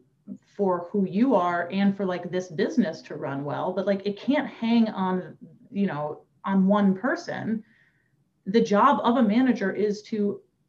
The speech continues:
make their people good. Like, my current boss at my, at my company is, uh, like, I literally can't say enough good things about him because he's legitimately the expert in the industry. Like, he is so smart,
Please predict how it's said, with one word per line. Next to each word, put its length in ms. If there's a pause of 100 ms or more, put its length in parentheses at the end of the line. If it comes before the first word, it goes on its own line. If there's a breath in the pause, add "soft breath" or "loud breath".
(260)
make 400
their 240
people 640
good. 320
Like, 240
my 280
current 380
boss 320
at 140
my, 400 (120)
at 160
my 100
company 360 (100)
is, 400 (1400)
uh, 160
like, 200
I 100
literally 400
can't 260
say 140
enough 200
good 120
things 200
about 240
him 180
because 260
he's 260 (580)
legitimately 1200 (600)
the 180
expert 380
in 100
the 100
industry. 340
Like, 160
he 200
is 180 (140)
so 480
smart, 500